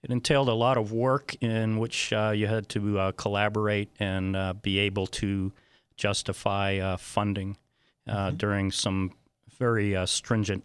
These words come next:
Speaker 1: economic times as far as funding from the government. So we had to become efficient, and we had to be very directed in our care and basically, uh, have the ability to manage our funds such that we could provide maximum care to the, uh,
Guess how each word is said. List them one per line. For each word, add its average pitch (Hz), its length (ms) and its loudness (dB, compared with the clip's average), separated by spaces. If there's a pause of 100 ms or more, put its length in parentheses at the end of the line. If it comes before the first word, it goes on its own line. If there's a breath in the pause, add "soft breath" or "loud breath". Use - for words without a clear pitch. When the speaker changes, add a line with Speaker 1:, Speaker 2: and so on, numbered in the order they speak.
Speaker 1:
economic 101 560 0
times 101 420 -2
as 98 120 -4
far 98 300 -2
as 92 120 -4
funding 98 320 -2
from 101 240 -4
the 92 80 -4
government. 98 500 -2 (420 soft breath)
So - 160 -4
we 107 60 2
had 104 140 2
to 98 40 -2
become 98 400 -2
efficient, 101 680 -2 (100)
and 104 180 -2
we 101 100 0
had 98 100 -2
to 92 60 -4
be 92 160 -2
very 98 340 0
directed 98 520 -2
in 101 140 -2
our 92 140 -2
care 95 480 0 (440 soft breath)
and 98 360 -2
basically, 95 680 -2
uh, 95 220 0
have 101 540 -2
the 104 140 -2
ability 95 560 0
to 92 460 -4
manage 98 440 -2
our 98 100 -4
funds 95 460 -2
such - 320 -6
that 107 120 -8
we 98 120 -6
could 92 160 -8
provide 95 500 -2 (240 loud breath)
maximum 98 580 -2
care 98 340 -4
to - 260 -6
the, 104 200 -8
uh, 98 220 -8